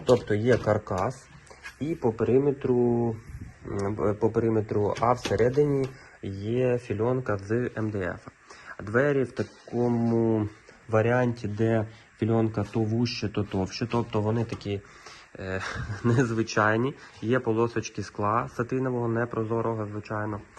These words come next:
Е, двері вкриті пленкою дуже надійною. Е, точно знаємо, бо багато їх, е, продаємо. І цю плівку можна, звичайно, мити, чистити і все таке.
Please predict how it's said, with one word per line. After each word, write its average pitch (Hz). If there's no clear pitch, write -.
Е, 101
двері 127
вкриті 120
пленкою 113
дуже 117
надійною. 107
Е, 104
точно 110
знаємо, 101
бо 101
багато 104
їх, 98
е, 95
продаємо. 101
І 139
цю 127
плівку 123
можна, 107
звичайно, 101
мити, 131
чистити -
і 101
все 104
таке. 139